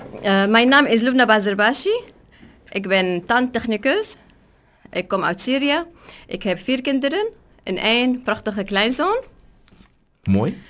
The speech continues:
Speaker 1: Ik ben, eh, hier in Nederland sinds, eh, tweeduizend veertien. Begon ik met, eh,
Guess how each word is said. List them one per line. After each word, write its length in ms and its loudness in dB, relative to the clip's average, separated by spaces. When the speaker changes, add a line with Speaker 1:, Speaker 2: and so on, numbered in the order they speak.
Speaker 1:
Ik 180 -4
ben, 260 2
eh, 200 2
hier 280 0
in 100 -2
Nederland 640 0
sinds, 340 -6
eh, 200 -2
tweeduizend 680 -4
veertien. 520 -2
Begon 420 -4
ik 160 -6
met, 240 -10
eh, 60 -4